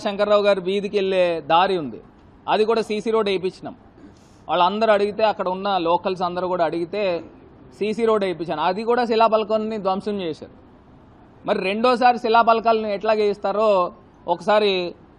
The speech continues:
గౌరవ శాసనసభ్యులు సమాధానం చెప్పాలి. ఇది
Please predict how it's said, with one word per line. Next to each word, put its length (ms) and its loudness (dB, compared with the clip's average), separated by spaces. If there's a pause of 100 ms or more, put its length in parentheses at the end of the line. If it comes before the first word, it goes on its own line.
(160)
గౌరవ 400 6
శాసనసభ్యులు 840 -2
సమాధానం 460 0
చెప్పాలి. 320 -14 (760)
ఇది 160 2